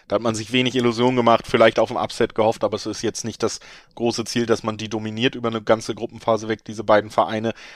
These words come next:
Aber dass man dann hinter Brügge liegt, das ist auf jeden Fall, würde sich einreihen in die, die Katastrophe oder Katastrophen der,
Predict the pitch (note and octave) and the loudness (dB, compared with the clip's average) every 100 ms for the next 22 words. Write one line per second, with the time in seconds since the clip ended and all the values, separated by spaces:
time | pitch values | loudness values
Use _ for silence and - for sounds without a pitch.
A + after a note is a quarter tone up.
0 | - G#2+ A#2 A#2+ B2+ B2 A#2+ E3 E3 B2+ | -6 2 4 4 4 4 2 4 4 6
1 | C#3+ D#3 C3+ B2+ - A#2 - B2 B2+ A#2 | 4 4 2 -4 0 0 0 -2 -2 0
2 | B2 A#2+ - A#2 A2 - - - - C3 | 0 0 6 8 8 4 -10 -12 2 4
3 | B2 A#2+ A#2 - B2 C#3 B2+ B2 B2 A#2+ | 6 2 0 0 0 2 6 6 4 -2
4 | B2 A#2 A2+ A2+ - A2 A#2 A#2 - - | -10 -6 -6 -6 -8 -4 0 0 -2 -6
5 | B2+ A#2+ - B2+ A#2+ - - A#2+ A#2+ - | -4 -2 2 4 2 -2 -8 -4 -4 0
6 | A2+ A2+ - - C3 - B2 A#2+ A2+ | -2 -2 -6 -6 -6 -4 0 4 4